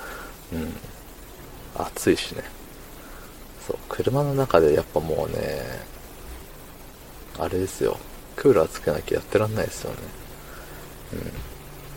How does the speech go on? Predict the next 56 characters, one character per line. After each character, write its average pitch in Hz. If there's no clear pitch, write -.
ま 85
あ、 76
と 113
は 80
い 82
え 82
今、 78
あ 80
の 69
ー、 -
何？ 80
エ 87
ン 87
ジ 85
ン 80
音 80
的 -
な 82
の 69
が 58
聞 -
こ 78
え 78
て -
な 80
い 67
と -
思 65
う 65
ん 62
で -
す -
け -
ど、 64
と 95
い -
う 104
こ -
と 52
は 50
ね、 50
僕 -
は 73
車 92
の 98
中 92
で 53
エ 101
ン 101
ジ -
ン -
を 80
切 -
っ -
て、 -
ね、 82